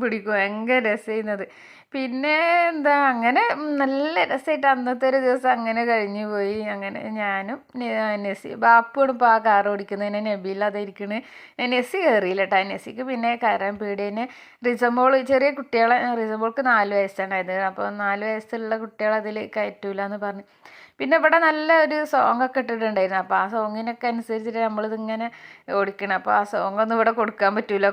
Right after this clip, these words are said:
കോപ്പി റൈറ്റ് വരും. ഇപ്പോൾ ദാ ഞാൻ അവിടെ വന്ന് ഇങ്ങനെ നിൽക്കുകയാണ്. പിന്നെ എനിക്ക് അവിടുന്ന് എടുക്കാനും പറ്റണില്ലായിരുന്നു. അപ്പോഴേക്കും ടൈം കഴിഞ്ഞു, ഒരു മിനിറ്റേ ഉള്ളൂ കേട്ടോ. അപ്പോഴേക്കും ടൈം കഴിഞ്ഞ് അവിടെ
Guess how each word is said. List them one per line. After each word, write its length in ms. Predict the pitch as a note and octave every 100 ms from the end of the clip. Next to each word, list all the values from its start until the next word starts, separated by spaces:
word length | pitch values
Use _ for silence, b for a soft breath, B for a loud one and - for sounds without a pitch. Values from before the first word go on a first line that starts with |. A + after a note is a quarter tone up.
| G3+
കോപ്പി 300 | F#3 F#3 G#3 G#3+
റൈറ്റ് 260 | A#3 A3+ G#3+
വരും. 180 | F#3+ F#3+ _ b b b b A#3
ഇപ്പോൾ 140 | C4 C#4
ദാ 60 | C4+
ഞാൻ 160 | B3 A#3 B3
അവിടെ 160 | A#3+ B3
വന്ന് 240 | A3+ A3 A#3+ -
ഇങ്ങനെ 200 | A#3 A3+ A3+
നിൽക്കുകയാണ്. 320 | G#3+ G#3+ G3+ G3+
പിന്നെ 220 | G3+ G#3+ B3
എനിക്ക് 200 | A#3 A#3+
അവിടുന്ന് 240 | A3 A3 -
എടുക്കാനും 380 | G#3+ - G3+ A3+ A#3
പറ്റണില്ലായിരുന്നു. 680 | A3 G3+ A3+ A3 G3+ G3+ A3
അപ്പോഴേക്കും 540 | G#3+ G3 G3 A3 C4+ C4+
ടൈം 240 | A3 G3 G#3+
കഴിഞ്ഞു, 280 | A3 G3+ G3+ G3+
ഒരു 100 | C#4
മിനിറ്റേ 400 | C#4+ A#3+ - C#4+ C#4 A#3+
ഉള്ളൂ 240 | G#3 G#3+
കേട്ടോ. 220 | G#3 F#3+ F3 B B B - G3+
അപ്പോഴേക്കും 480 | - F#3 A3 A#3+ A#3+
ടൈം 240 | G#3 G3+ A#3
കഴിഞ്ഞ് 300 | A3+ G3 G#3 G3+
അവിടെ 160 | G3+